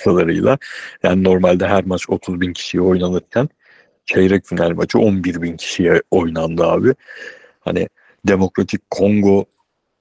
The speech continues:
Güney Afrika finalinin o açıdan da çok Afcon için <laughs> sağlıklı olmayabilir ama sonuçta on beş sene önce Zambiya geldi, bu turnuvayı kazandı. Öyle bir şey olur mu? Ama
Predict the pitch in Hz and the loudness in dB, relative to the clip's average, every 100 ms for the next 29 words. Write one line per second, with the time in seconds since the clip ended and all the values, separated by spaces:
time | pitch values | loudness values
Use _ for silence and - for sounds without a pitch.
0 | _ 98 95 98 95 - 101 - 95 113 | _ -2 0 2 0 -2 -2 -2 -2 0
1 | 101 98 98 104 104 - _ - 98 95 | 2 2 0 -4 -8 -16 _ 0 2 2
2 | - 98 98 92 - 95 - - _ - | 0 2 2 0 -2 -4 -4 -14 _ -6
3 | - - - 95 - 101 _ - - - | -4 -4 -2 -2 -2 -4 _ -20 -18 -8
4 | - 98 101 - 107 104 98 95 92 117 | 0 2 2 0 0 0 0 -2 -2 -4
5 | 214 214 165 - - - - _ - - | -4 -4 -6 -12 -20 -20 -20 _ -6 0
6 | 101 - 107 113 104 101 - 101 98 101 | 0 2 2 2 2 0 -2 -2 -2 -4
7 | 95 95 98 95 92 87 90 104 107 - | -2 0 0 0 0 -2 -4 -6 -8 -6
8 | 101 92 98 - 131 139 139 131 110 _ | -4 -2 -2 0 0 2 2 2 0 _
9 | _ _ _ _ _ _ - 98 98 95 | _ _ _ _ _ _ -4 -2 -2 -2
10 | - 101 107 107 90 120 135 131 120 120 | 0 0 2 0 0 -4 0 0 0 -4